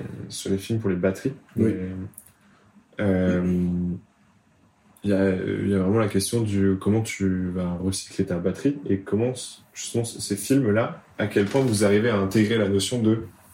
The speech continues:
Speaker 1: réutilisation par la suite, et cetera.
Speaker 2: Oui, ben ça, c'est des vraies questions. C'est des vraies questions. C'est pour ça que nous, on fabrique un composant de la batterie. Donc, on n'est
Speaker 1: Ouais.
Speaker 2: pas le fabricant de batterie.
Speaker 1: Ouais.
Speaker 2: Mais le sujet de la, du recyclage des batteries est un vrai sujet.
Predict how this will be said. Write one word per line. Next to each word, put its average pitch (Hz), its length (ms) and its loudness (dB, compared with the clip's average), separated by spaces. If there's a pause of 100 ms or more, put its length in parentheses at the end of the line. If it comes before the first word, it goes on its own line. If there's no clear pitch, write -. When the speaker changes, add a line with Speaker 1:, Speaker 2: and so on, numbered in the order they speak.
(140)
Speaker 1:
réutilisation 101 580 2
par 98 120 2
la 95 100 2
suite, 104 220 -4
et 98 40 2
cetera. 95 360 0 (640)
Speaker 2:
Oui, 185 160 10
ben 110 80 4
ça, 123 160 4
c'est 123 160 2
des 117 100 8
vraies 117 160 4
questions. 160 360 0 (120)
C'est - 120 0
des 113 60 6
vraies 123 120 4
questions. 151 280 2
C'est - 100 -4
pour - 120 -8
ça - 120 -2
que - 120 0 (500)
nous, 151 120 10
on 127 100 8
fabrique 120 320 6
un 123 80 4
composant 135 500 6
de 120 40 4
la 104 80 4
batterie. 101 400 0
Donc, 85 120 -12
on - 60 4
n'est 98 60 6
Speaker 1:
Ouais. 117 140 6
Speaker 2:
pas 113 80 6
le - 40 2
fabricant 101 380 2
de 95 60 4
batterie. 98 280 -2
Speaker 1:
Ouais. 101 140 0 (260)
Speaker 2:
Mais 110 120 4
le 113 120 4
sujet 143 460 6
de 113 520 6
la, 98 300 2
du 92 180 0
recyclage 143 640 4
des 117 60 4
batteries - 520 0
est 92 80 -2
un 92 80 0
vrai 104 180 -4
sujet. 113 300 -6